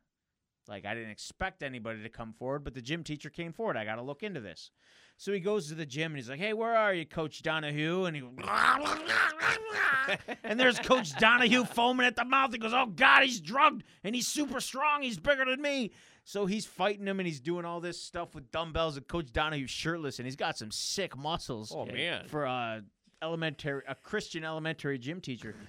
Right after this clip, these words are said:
Speaker 2: <laughs>
Speaker 1: So he's fighting him. He's still foaming at the mouth. Finally, Daredevil chokes him out, and that's when we go down and we see one of the, uh,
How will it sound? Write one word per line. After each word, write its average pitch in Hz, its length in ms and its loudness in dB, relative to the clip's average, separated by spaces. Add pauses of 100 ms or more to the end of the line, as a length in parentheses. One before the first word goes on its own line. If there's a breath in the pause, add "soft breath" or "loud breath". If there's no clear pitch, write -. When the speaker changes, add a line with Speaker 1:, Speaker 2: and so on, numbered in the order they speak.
Speaker 2:
<laughs> 202 280 -2
Speaker 1:
So 208 140 4
he's 240 120 2
fighting 214 340 -2
him. 196 60 -2
He's 180 100 -2
still 214 140 -2
foaming 180 360 0
at 170 80 -6
the - 60 -12
mouth. 156 320 -4
Finally, 175 460 -2
Daredevil 147 480 0
chokes - 380 -6
him 139 80 -6
out, 139 240 -2 (520 loud breath)
and 147 120 -6
that's 170 200 -4
when 156 120 -6
we 151 80 -4
go 156 160 -2
down 147 260 -2
and 143 100 -4
we 139 60 -4
see 147 220 -6
one 151 180 -2
of 143 100 -4
the, 139 180 -4
uh, 127 280 -2